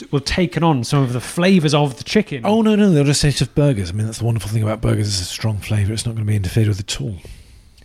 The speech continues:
Speaker 1: I mean, s-, I think some people listening might be thinking, in what way is, is this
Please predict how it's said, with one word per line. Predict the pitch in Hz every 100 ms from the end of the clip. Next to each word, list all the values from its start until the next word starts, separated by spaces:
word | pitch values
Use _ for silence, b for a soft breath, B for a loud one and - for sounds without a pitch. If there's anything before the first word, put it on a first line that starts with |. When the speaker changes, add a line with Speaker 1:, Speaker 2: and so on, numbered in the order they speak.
| b b b b b _ _
Speaker 1:
I | 156
mean, | 160
s-, | - - _ _ _ _ _ _ _ _ _ -
I | 135
think | 233 -
some | 208 185
people | 160
listening | 165 160 147 143
might | 151 156 143
be | 139
thinking, | 123 131 123 120 135 _ _ b b b b -
in | 165 151
what | 147 131
way | 135 131
is, | 127 123
is | - 123 110
this | 113 - -